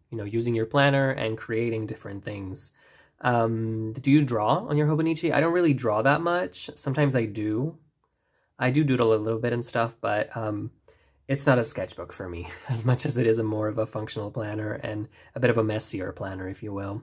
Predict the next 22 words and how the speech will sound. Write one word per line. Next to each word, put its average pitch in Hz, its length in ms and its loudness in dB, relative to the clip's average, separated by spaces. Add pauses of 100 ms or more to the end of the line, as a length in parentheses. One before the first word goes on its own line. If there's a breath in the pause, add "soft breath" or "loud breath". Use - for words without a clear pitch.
(800)
So 120 540 2 (760 soft breath)
you've - 120 -18
got 98 280 -6
that, 165 600 2 (640 loud breath)
and 156 120 2
then 123 180 4
you've 117 140 0
got 110 360 -2
this 170 240 0
right 151 200 -2
here, 110 360 -4 (380 soft breath)
which 127 200 -4
is 120 120 -2
a 113 100 4
test 165 400 -2
page 107 460 -4
of 117 160 -6
the 120 80 -4
new 110 300 -2
Tomoe 107 480 -4
River 107 240 -2
paper. 139 520 -2